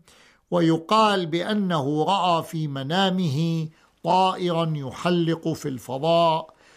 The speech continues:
والناس يحاولون اقتناصه، ولكن ما لبث أن هبط ذلك الطائر على صدره، فأول البعض هذه الرؤيا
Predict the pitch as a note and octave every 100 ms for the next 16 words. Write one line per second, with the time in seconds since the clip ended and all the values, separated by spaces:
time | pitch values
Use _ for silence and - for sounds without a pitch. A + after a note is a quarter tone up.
0 | _ - C4 A#3+ G#3+ G3 F3+ - D#3+ -
1 | D#3+ D#3 D#3+ E3+ D#3+ C#3+ - D#3 D3+ F3+
2 | F#3 - E3+ E3+ E3 D#3 F3+ F3 F3 F3
3 | E3 D3+ D3 D3+ F3+ F3 D#3+ E3+ E3 D3+
4 | B2+ F3 F3 E3+ E3 E3 E3 E3 - _
5 | _ _ _ _ - F#3 F3 E3 - C#3+
6 | - D#3+ F3+ F3+ F3 D#3 B2+ E3+ E3+ E3
7 | D#3 G3+ F3 F3 F3 E3 - _ _ _
8 | _ - F#3 F#3+ A#3 A#3+ F#3 E3+ D#3+ D3+
9 | C3+ F3 C#3+ C#3+ C3+ C#3 E3+ D3 C3 C3+
10 | C#3+ F#3+ G#3 F#3 F#3 F3+ F3+ F3